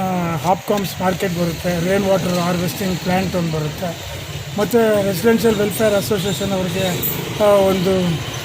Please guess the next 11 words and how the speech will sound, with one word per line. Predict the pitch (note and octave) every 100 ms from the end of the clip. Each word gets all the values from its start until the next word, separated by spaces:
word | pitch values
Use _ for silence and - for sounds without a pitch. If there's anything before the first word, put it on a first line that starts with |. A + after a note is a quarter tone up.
| - - - - - B3+ C#4
ಕಾರ್ಯ-, | G#3+ A3 A3 G#3+ G3+ A3+
ಕಾರ್ಯಾಲಯ | G3 G3+ G#3 G3+ F#3
ಚ-, | E3 F#3+
ಒಂದು | F#3 F3 E3
ಆಫೀಸನ್ನು | E3+ A3+ - G3+ F#3+ F3+ -
ಕೂಡ | F3+
ಒಂದು | F3+ E3+
ಮಾಡೋಕ್ಕೆ | E3 E3+ -
ಮಾಡ್ತಾಯಿದ್ದೀವಿ. | F3+ D#3+ F3 D3 A2+ - - - - - G#3
ಹಾಗೆಯೇ, | A#3 A#3 A#3 A#3+ - - - - -
ಆ, | G#3+ G#3+ G3+